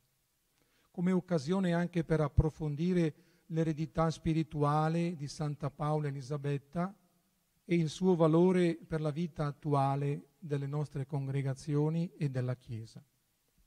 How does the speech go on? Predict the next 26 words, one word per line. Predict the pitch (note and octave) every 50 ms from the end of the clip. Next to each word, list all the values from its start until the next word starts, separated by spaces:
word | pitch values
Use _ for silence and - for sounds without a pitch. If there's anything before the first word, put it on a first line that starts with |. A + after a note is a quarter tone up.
| _ _ _ _ _ _ _ _ _ _ _ _ _ _ -
Nei | - E3+ E3+
nostri | F3 F3+ F#3+ F#3+ F#3 - F#3 F#3
intenti | E3 D3+ - - F3 F#3 F#3+ G3 F#3+ F#3+ - G3 F#3 F3+ G3 G3 -
questo | - E3+ E3+ - - - D#3
convegno | - D#3+ D3+ D3+ D3 D3+ D#3 D#3+ D#3+ D#3+ D#3 D3+ D3 D3+ - -
non | E3 D#3 D#3 D3+ D3 D3
è | D3+
annullato, | D3+ C#3+ C#3+ C#3 C#3 C3+ B2+ B2 A#2+ A#2 A2 A2+ - - - - _ _ _ _ _ _ _ _ _ _ _
è | - D3+
solo | C#3+ - E3+ E3+ E3 E3
rimandato. | D#3 D#3+ D3+ D3 C#3+ C3+ C3 B2 A#2 A2+ A2+ - - - - _ _ _ _ _ _ _ _ _ _ _ _ _ _ _ _ _ _ _ _ _ _
Per | - E3 E3
il | F3 F3+
momento | F3+ F3+ F3 F3 F#3 G3 G3+ F3+ F#3 A3 G#3 G#3 G#3+ G#3+ - - -
abbiamo | F#3 D#3+ D3+ D3+ E3 E3 E3 D#3+ D#3+ D#3+ D#3 D3+
programmato | D3+ - D3+ D3+ C#3 D3+ D3 C#3 C#3 C#3+ D3+ E3 F3+ F3 -
e | D3+
vi | A#2+ C#3 C3+
abbiamo | C3 C3+ C#3 C3+ C3+
invitati | C3+ C3+ B2+ D3 C3 - - C#3+ C#3+ C#3+ C#3 - - F3+ F#3 -
questa | - D#3+ C#3+ C3 - D3
sera | C3 - - D#3 C#3+ C#3 C3+ D3 E3+ G3 - _ _ _ _ _ _ _
a | - D3 -
questo | - D#3+ D#3+ D3 - - D#3+
evento | D3+ C#3 D3 D3+ D3+ D3 - - C#3+
online, | C#3+ D3 C#3+ C#3+ C3+ C3 B2 B2 B2 B2 C3+ E3+ G3